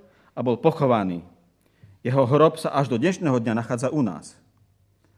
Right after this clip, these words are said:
Keďže bol prorokom a vedel, že Boh sa mu prisahou zaviazal, že posadí na jeho trón potomka z jeho krvi, videl dopredu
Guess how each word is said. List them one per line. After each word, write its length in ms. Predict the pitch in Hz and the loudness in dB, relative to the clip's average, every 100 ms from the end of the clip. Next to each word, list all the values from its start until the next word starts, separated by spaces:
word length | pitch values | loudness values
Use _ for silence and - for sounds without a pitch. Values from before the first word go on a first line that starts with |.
| _ _ - _ | _ _ -20 _
Keďže 240 | 180 160 151 | 2 4 6
bol 160 | 139 | 4
prorokom 400 | 190 226 202 151 | 6 6 6 4
a 160 | 135 127 | 2 4
vedel, 400 | 185 156 139 151 151 - - | 4 6 6 4 0 -14 -14
že 160 | - 127 | 0 4
Boh 240 | 127 175 | 6 6
sa 160 | - 175 | 6 2
mu 240 | 156 127 - | 4 2 2
prisahou 480 | 180 208 220 156 120 | 2 4 2 2 2
zaviazal, 800 | 143 135 120 120 127 135 156 - - _ - | 2 4 2 4 6 4 2 -10 -20 _ -8
že 80 | 120 | -4
posadí 480 | 143 196 208 190 165 | 2 4 4 2 2
na 240 | 135 160 | 2 4
jeho 80 | 151 139 | 2 2
trón 240 | 139 110 | 0 0
potomka 480 | 135 131 147 139 135 | -2 0 0 0 -2
z 160 | 123 | -2
jeho 80 | 113 | -4
krvi, 480 | 110 120 120 156 151 _ _ _ _ _ _ _ | -2 0 0 -2 -6 _ _ _ _ _ _ _
videl 320 | 123 147 151 | -2 4 4
dopredu 560 | 135 226 185 143 131 | 6 6 6 4 4